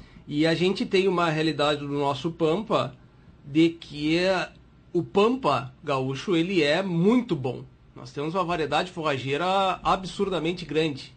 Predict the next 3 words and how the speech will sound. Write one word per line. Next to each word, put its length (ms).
né? 280
E, 340
eh, 580